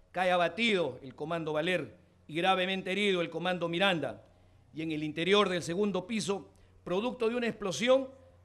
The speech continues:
todo un equipo del Grupo Delta es expelido a más de diez metros, producto de la explosión.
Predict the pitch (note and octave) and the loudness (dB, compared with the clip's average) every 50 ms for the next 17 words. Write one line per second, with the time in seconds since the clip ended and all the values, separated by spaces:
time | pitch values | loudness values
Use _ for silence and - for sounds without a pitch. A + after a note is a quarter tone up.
0 | _ - B3+ C#4+ C#4 C4+ C4 C4+ C4+ B3+ B3 B3+ D#4 D4+ C#4+ D4 G#3+ G3 F#3+ F#3 | _ 6 8 10 10 10 8 8 6 4 2 4 4 4 4 8 8 8 8 8
1 | F#3 F3+ G#3+ G#3+ G#3 G3 G3 G3+ A#3 A#3+ A#3+ A#3+ A3+ A3+ G#3 - - - - - | 0 0 -2 -2 0 2 4 4 4 4 4 4 4 4 4 2 -10 -20 -20 -10
2 | - - G#3 G#3 G#3 G3+ E3+ - - F3+ G3+ A3+ B3+ B3 A3 G#3 G#3+ A3 G3+ G3 | -2 0 0 0 0 -2 -6 -4 -4 -2 2 4 6 6 6 6 4 4 4 4
3 | G3+ G3+ G#3+ A3 G3 G3+ A#3+ A#3+ - - E3+ C#3+ A#2+ - - _ _ _ _ _ | 4 2 2 2 4 6 6 4 4 2 -4 -10 -10 -12 -16 _ _ _ _ _
4 | _ _ _ _ _ _ - - D3 D#3+ F3+ F#3+ F3+ - E3+ E3 D#3+ D#3 D3+ C#3 | _ _ _ _ _ _ -10 -8 -6 -4 -4 -4 -4 -4 -6 -6 -6 -6 -8 -8
5 | D3 - D3+ C3 B2+ F#3+ G#3 F#3 D#3 B2 | -10 -10 -10 -8 -4 -2 -2 -2 -4 -6